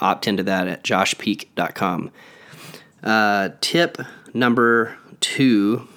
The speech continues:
is a podcast I'm listening to, uh, Jocko, the Jocko podcast, Jocko Willink, episode one ninety-four. So you, you definitely wanna go look up that, uh, and, and subscribe to his podcast.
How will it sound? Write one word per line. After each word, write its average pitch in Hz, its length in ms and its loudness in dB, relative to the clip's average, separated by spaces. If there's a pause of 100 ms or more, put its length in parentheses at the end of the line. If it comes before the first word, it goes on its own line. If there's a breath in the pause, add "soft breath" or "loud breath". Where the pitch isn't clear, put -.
(460 loud breath)
is 110 220 -2
a 104 80 2
podcast 143 680 0
I'm 90 120 -2
listening 92 280 -2
to, 92 320 -2 (560 loud breath)
uh, 95 280 0
Jocko, 120 800 2 (340)
the - 140 -4
Jocko 127 400 2
podcast, 90 420 -4
Jocko 104 360 -2
Willink, 110 420 0 (260)
episode 131 640 4
one 127 340 2
ninety-four. 123 760 2 (200)
So 101 200 -2
you, 98 220 -2
you 107 140 0
definitely 98 320 -2
wanna 92 140 0
go 92 100 -2
look 92 200 -4
up - 100 -6
that, - 300 -6 (800 loud breath)
uh, 95 540 -2
and, 101 160 2
and 110 180 2
subscribe 92 440 0
to 87 60 0
his 82 80 -2
podcast. - 600 -4